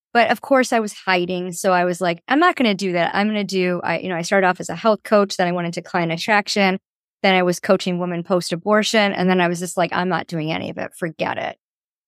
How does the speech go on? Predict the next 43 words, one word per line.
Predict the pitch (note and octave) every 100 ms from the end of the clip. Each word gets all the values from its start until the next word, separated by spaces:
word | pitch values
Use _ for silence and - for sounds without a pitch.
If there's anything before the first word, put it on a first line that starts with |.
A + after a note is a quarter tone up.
| _
So | - B3+ A3+
when | A3 A#3
I | A3+
realized | A#3 C#4+ C4 G3+ F#3 F3+
that | F#3+
I | F3+
had | G3+ F#3
this | F3+
blockage | - F#3+ F3 F#3 E3+ E3+
and | F3
I |
kept | F3 - - -
changing | - G3+ G3+ F#3+ F3
my | D#3+ E3
niche, | G#3+ C#4+ F#3+ F3 F3 -
I |
was | G3
like, | G3 F3+
"Where | F3+ G#3
is | G#3+
this | G3 -
coming | - G#3 G3+
from?" | F#3+ E3+ D#3+ F3 E3+ _ _ _ _ _
So | - A#3+ G#3 G3 G3+
one | - A3+ A#3+
of | A3+
my | G#3+ F#3+
challenges | - A#3 A3+ G#3 F#3
in | F#3+
my | F3+ E3
coaching | - D4+ B3 G#3
container | G3 F3 G3 F#3 F3+
was | F3 E3+ F3 - -
to | F3 E3 E3+ - _
do | G#3+ G3
a | F3+ - -
"I | F3+ F3+
hate | F#3 F3 -
debt" | E3+ D#3+ -
worksheet. | C#4 F4 - F3+ - - _ _ _ _ -
And | A3
I'm | A#3 A#3+
like, | A3+